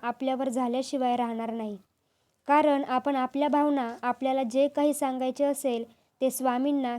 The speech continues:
किंवा अन्य कोणत्या देवांना प्रार्थनेच्या स्वरूपातून सांगू शकतो. आपण आज या व्हिडिओमध्ये स्वामींची अशी एक प्रार्थना ऐकणार आहोत, जी प्रार्थना तुम्ही रात्री झोपण्याच्या आधी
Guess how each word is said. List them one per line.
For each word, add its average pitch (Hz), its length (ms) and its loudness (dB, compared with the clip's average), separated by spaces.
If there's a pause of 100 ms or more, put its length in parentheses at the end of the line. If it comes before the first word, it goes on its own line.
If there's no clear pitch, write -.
किंवा 262 300 0
अन्य 277 280 2
कोणत्या 294 320 0
देवांना 269 540 0
प्रार्थनेच्या 247 720 -2
स्वरूपातून 247 720 -6 (480)
सांगू 226 340 -2
शकतो. 208 460 -10 (1080)
आपण 262 340 2
आज 311 200 2
या 311 140 6
व्हिडिओमध्ये 269 760 2
स्वामींची 247 680 -2 (400)
अशी 285 300 0
एक 339 180 0
प्रार्थना 302 520 2
ऐकणार 285 380 -2
आहोत, 254 300 -2 (560)
जी 254 120 0
प्रार्थना 262 640 0
तुम्ही 254 280 -2
रात्री 240 420 -2
झोपण्याच्या 254 600 -2
आधी 240 340 -4